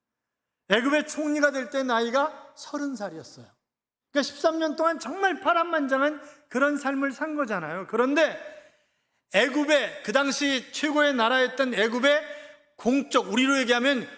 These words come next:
공무원이, 공직자가 될 수 있는 나이가 몇 살이냐? 서른 살이라는 거예요. 그러니까 일찍 나와도 어떻게 해요? 이 년 전에 나왔어도 총리 못하는 거예요.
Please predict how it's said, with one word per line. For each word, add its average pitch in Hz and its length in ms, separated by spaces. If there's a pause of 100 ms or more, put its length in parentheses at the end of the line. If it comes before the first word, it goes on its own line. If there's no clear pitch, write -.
(160)
공무원이, 269 540
공직자가 277 640
될 254 160
수 - 140
있는 254 200
나이가 214 300
몇 214 120
살이냐? 226 380 (140)
서른 330 360
살이라는 143 480
거예요. - 460 (1200)
그러니까 339 600 (200)
일찍 320 420
나와도 233 360
어떻게 233 260
해요? 285 100 (400)
이 277 120
년 320 160
전에 311 200
나왔어도 262 1040 (240)
총리 311 240
못하는 214 400
거예요. 180 560